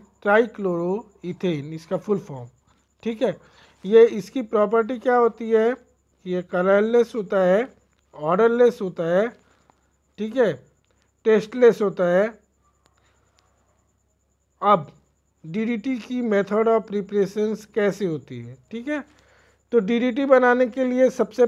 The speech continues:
पहली चीज़ हम क्या करेंगे कि two molecules of, two molecules of क्या ले लेंगे? क्लोरोबेंजीन ले लेंगे।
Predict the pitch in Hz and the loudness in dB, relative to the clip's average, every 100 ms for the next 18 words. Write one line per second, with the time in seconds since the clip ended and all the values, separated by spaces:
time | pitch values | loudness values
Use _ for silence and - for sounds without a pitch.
0 | 240 220 226 240 - 240 240 240 226 220 | 2 0 0 -4 -6 -6 -2 -2 -2 0
1 | 214 214 190 175 175 175 190 240 - _ | 2 2 -2 -2 -4 -2 -4 -6 -14 _
2 | _ _ _ - 247 185 - 349 339 311 | _ _ _ -10 -10 -8 -2 0 2 4
3 | 254 240 240 - 233 226 208 180 196 170 | 6 4 0 -4 -4 -4 -4 -4 -4 -2
4 | 165 180 214 - _ _ _ _ _ _ | 0 0 -2 -8 _ _ _ _ _ _
5 | _ - 277 294 294 269 233 233 - 226 | _ -8 -2 -2 2 2 2 0 -4 -6
6 | 226 233 196 208 175 165 175 208 214 _ | -2 -2 -2 -2 -2 -2 -2 -4 -6 _
7 | _ _ _ _ _ _ - 233 240 247 | _ _ _ _ _ _ 0 4 6 6
8 | 247 254 247 190 147 - _ _ _ _ | 4 6 4 4 0 -12 _ _ _ _
9 | _ _ _ _ _ _ _ _ 196 202 | _ _ _ _ _ _ _ _ 0 4
10 | 214 220 202 190 180 175 160 151 147 139 | 6 6 4 2 0 -4 -6 -6 -8 -12